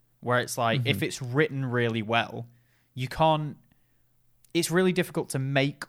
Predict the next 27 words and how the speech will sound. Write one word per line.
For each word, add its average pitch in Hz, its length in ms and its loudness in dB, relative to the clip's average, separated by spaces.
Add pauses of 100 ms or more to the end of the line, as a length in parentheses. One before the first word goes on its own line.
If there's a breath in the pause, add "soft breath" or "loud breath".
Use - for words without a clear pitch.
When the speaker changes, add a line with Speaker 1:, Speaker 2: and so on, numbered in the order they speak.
Speaker 1:
up - 320 -2 (840)
something 117 840 -2
where 117 200 0
you're 113 320 2
pursuing 131 440 -2
a 117 40 -10
character 123 600 -4 (440 soft breath)
than 120 440 0
a 123 60 -2
team 131 300 -4
of 117 140 -2
writers 117 380 0
can 123 140 -6
come 117 160 -6
up - 40 -10
with, 107 240 -8
like, 113 240 -6
a 127 40 -6
really 113 220 -4
sweet 117 360 -6
story, 135 440 0 (540)
if - 100 -18
you 135 60 -4
know 135 80 4
what 139 100 4
I 143 60 2
mean. 156 260 -2